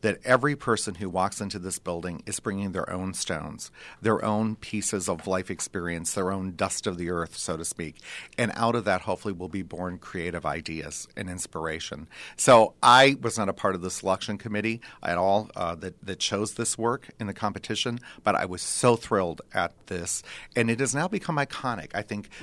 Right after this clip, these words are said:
um, you'll see everywhere infused throughout the building these concentric circles. Um, and really, I, I think it will be a distinguishing feature of this building,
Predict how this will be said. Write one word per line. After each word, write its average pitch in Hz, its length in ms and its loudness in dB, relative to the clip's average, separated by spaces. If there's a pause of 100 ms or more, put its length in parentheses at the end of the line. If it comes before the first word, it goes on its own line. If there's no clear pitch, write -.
(100)
um, 101 220 4
you'll 123 160 2
see 120 320 0
everywhere 110 400 4
infused 95 400 -2
throughout 92 340 0
the - 80 -10
building 90 580 -4
these 98 220 -2
concentric 95 480 -4
circles. 95 500 -2 (360)
Um, 107 260 8
and 120 240 4
really, 135 460 2
I, 104 420 2
I 113 80 -2
think 120 240 -4
it 139 80 0
will 104 140 -2
be 101 160 0
a 92 40 0
distinguishing 104 720 -4
feature 98 340 -4
of 90 120 -2
this 90 180 -6
building, 90 460 -4